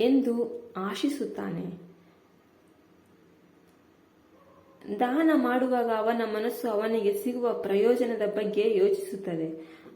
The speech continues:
ಅಂತಹ ದಾನವು ಪರಿಪೂರ್ಣವಲ್ಲ. ಅದೇ ರೀತಿ, ಒಬ್ಬ ವ್ಯಕ್ತಿಯು ದೇವರನ್ನು ಧ್ಯಾನಿಸುವಾಗ ಅವನು ತನ್ನ ಮನಸ್ಸನ್ನ ಪೂರ್ಣ ಏಕಾಗ್ರತೆಯಿಂದ ದೇವರ ಮೇಲೆ ಕೇಂದ್ರೀಕರಿಸುವುದಿಲ್ಲ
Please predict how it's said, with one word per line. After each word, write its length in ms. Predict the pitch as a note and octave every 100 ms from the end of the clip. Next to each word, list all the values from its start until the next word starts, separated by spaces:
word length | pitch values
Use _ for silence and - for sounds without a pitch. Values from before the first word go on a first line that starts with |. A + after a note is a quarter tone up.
| -
ಅಂತಹ 420 | C4 E4 D4+ B3+ A#3
ದಾನವು 520 | A3 A3 B3+ A#3 A3+ A#3
ಪರಿಪೂರ್ಣವಲ್ಲ. 760 | G3 G3+ A3+ B3+ A3+ F#3 E3+ E3+ - - - - -
ಅದೇ 320 | A3+ B3+ A#3+
ರೀತಿ, 400 | B3 C4 A#3 A#3
ಒಬ್ಬ 280 | A3 G3+ G3+
ವ್ಯಕ್ತಿಯು 920 | G3 A#3+ - B3+ A#3 G3+ G3+ G3+ - - - - _ _ - G3
ದೇವರನ್ನು 1000 | A#3 C#4 C#4 A#3+ A3+ A#3 A3+ A3 - - -
ಧ್ಯಾನಿಸುವಾಗ 680 | G3+ A3+ A3+ A3 A3+ A3+ A3 G3+ G3 G3+ G3+ - - _ _ - _ _ _ _ _ - _ _ _ _ -
ಅವನು 380 | G#3+ B3 A#3
ತನ್ನ 440 | A3+ A3 G#3+ A3 G3+
ಮನಸ್ಸನ್ನ 520 | G3+ A#3+ - B3 A3 G3+
ಪೂರ್ಣ 720 | G#3 - - C4 C#4 C#4+ D4 C#4 -
ಏಕಾಗ್ರತೆಯಿಂದ 960 | F#3 G3+ G#3 A#3 A3+ A3+ A3 G#3 A3+ A#3 G#3+ A3 E3
ದೇವರ 360 | F#3+ G#3+ A#3+ A#3+ G#3+
ಮೇಲೆ 400 | G#3+ A#3+ G#3+ G3+
ಕೇಂದ್ರೀಕರಿಸುವುದಿಲ್ಲ 1200 | G3+ - G3+ A3+ A#3 A#3 A#3 G#3 G3 G3 E3+ E3